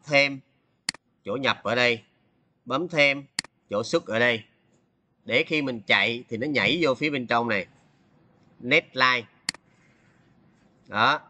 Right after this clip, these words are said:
nó chạy vô nhập mảng ha. Xuất mảng. Netline. Y. Mình sẽ kiểm tra biến Y.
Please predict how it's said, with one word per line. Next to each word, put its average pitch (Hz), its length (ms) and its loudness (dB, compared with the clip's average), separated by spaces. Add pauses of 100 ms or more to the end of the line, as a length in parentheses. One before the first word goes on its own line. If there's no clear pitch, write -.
(160)
nó - 120 -12
chạy 110 220 2
vô 120 60 2
nhập 113 240 -4
mảng 98 280 2
ha. 131 260 2 (920)
Xuất - 300 -12
mảng. 107 320 2 (960)
Netline. 131 680 2 (840)
Y. 165 380 0 (720)
Mình 120 180 -6
sẽ 127 160 2
kiểm 135 260 -2
tra 139 160 2
biến 151 200 -6
Y. 143 280 0